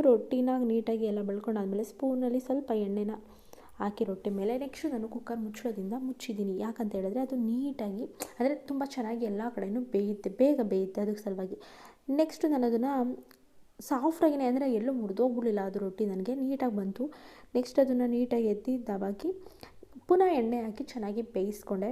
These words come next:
ಬೇಯಿಸಾದ್ಮೇಲೆ ನಾನೇನು ಮಾಡಿದೆ ಅಂದರೆ ಮನೆಯಲ್ಲಿ ಇರೋರು ಎಲ್ಲರಿಗೂ ತಿಂಡಿಗೆ ಹಾಕಿ ಕೊಟ್ಟೆ. ತುಂಬ ಚೆನ್ನಾಗಾಗಿತ್ತು, ತುಂಬ ಟೇಸ್ಟಿಯಾಗಿತ್ತು.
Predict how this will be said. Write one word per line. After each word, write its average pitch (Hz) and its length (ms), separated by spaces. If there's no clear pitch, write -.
ಬೇಯಿಸಾದ್ಮೇಲೆ 214 720
ನಾನೇನು 208 320
ಮಾಡಿದೆ 190 180
ಅಂದರೆ 214 140
ಮನೆಯಲ್ಲಿ 214 400
ಇರೋರು 196 300
ಎಲ್ಲರಿಗೂ 190 380
ತಿಂಡಿಗೆ 214 340
ಹಾಕಿ 208 320
ಕೊಟ್ಟೆ. 208 240
ತುಂಬ 294 140
ಚೆನ್ನಾಗಾಗಿತ್ತು, 247 680
ತುಂಬ 233 140
ಟೇಸ್ಟಿಯಾಗಿತ್ತು. 226 800